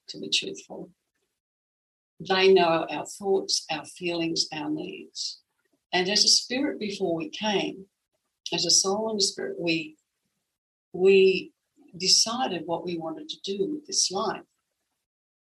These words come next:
And the guardian angels, based on their experience with us before or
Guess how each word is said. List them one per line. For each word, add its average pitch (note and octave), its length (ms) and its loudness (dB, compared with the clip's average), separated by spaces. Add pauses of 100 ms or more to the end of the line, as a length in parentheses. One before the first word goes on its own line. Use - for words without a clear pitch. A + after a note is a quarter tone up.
And F#3 260 2
the F#3+ 100 -2
guardian F#3 460 0
angels, E3+ 540 0
based A#3 320 2
on G#3+ 160 -2
their G3 160 4
experience G3 760 2
with - 120 -8
us - 440 -2 (400)
before G3+ 760 0
or - 420 -2